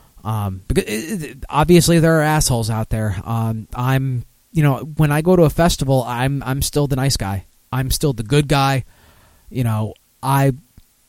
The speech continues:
I'm, I'm, I'm not gonna fuck with people. I mean, we're, we're all enjoying beer. You know, we're all trying to have a good time, and you get these people that, you know, have to ruin it. Now, yes, you know, it was a lot of people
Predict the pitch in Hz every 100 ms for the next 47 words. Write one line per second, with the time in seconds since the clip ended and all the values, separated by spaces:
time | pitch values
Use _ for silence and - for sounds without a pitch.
0 | _ - - 73 - 175 - 71 107 196
1 | 202 214 240 - 117 - 107 - - 98
2 | - 139 147 143 123 160 160 139 151 139
3 | 156 175 190 156 139 139 127 131 101 -
4 | _ _ _ 143 131 127 143 151 - 143
5 | 127 127 127 120 120 107 87 - _ _
6 | _ _ _ _ _ - - 120 117 117
7 | 107 _ _ - 92 113 101 117 131 120
8 | - 117 131 127 123 _ _ - 139 117
9 | 127 - 123 170 117 - 143 151 175 170
10 | - - - - - _ - 143 127 127
11 | _ 147 127 95 104 160 151 - 123 110
12 | 87